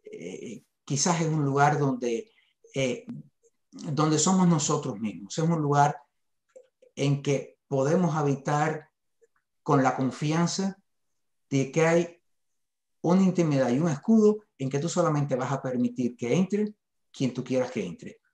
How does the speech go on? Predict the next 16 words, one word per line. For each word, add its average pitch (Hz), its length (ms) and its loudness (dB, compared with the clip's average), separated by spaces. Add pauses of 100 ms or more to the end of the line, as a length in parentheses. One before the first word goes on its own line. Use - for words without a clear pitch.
(160)
Por 156 140 2
supuesto, 156 360 -2
una 156 140 0
vez 165 120 0
que 160 100 -2
das 156 140 0
a 151 100 -2
conocer 156 300 -2
un 156 140 -2
poema, 156 280 -2
te, - 220 -8
ya 131 240 -4
se - 120 -8
acabó 131 340 0
la 117 80 -2
intimidad 123 560 0